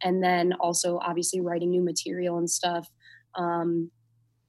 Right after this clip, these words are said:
and it's been a little difficult because of, like, all of us being in different places. We haven't had, like, a physical in-person band practice since, like, April. So all of our stuff has been on Zoom, has been on, like,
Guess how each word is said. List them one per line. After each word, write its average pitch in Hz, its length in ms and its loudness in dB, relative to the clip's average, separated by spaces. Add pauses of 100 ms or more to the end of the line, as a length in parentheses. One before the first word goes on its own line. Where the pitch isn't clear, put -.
(100)
and 202 340 0
it's - 420 -2
been 240 120 8
a 262 80 6
little 262 160 8
difficult 247 540 2
because 196 320 2
of, 190 100 -6
like, 185 240 2
all 180 160 2
of 180 60 0
us 185 160 0
being 180 320 2
in 175 60 2
different 175 300 0
places. 170 340 -2
We 170 100 -2
haven't 175 260 -4
had, 180 180 -2
like, 175 160 -4
a 170 60 -8 (120)
physical 170 380 -2
in-person 165 560 -2
band 160 240 -2
practice 170 380 -6
since, 165 220 -2
like, 160 200 -6
April. 202 540 -2 (380)
So - 180 2
all 180 200 2
of 185 80 0
our 196 80 6
stuff 185 260 0
has 180 140 -2
been 190 180 0
on 185 180 2
Zoom, 180 380 2
has 175 180 -2
been 170 180 -2
on, 170 240 2
like, 165 180 -4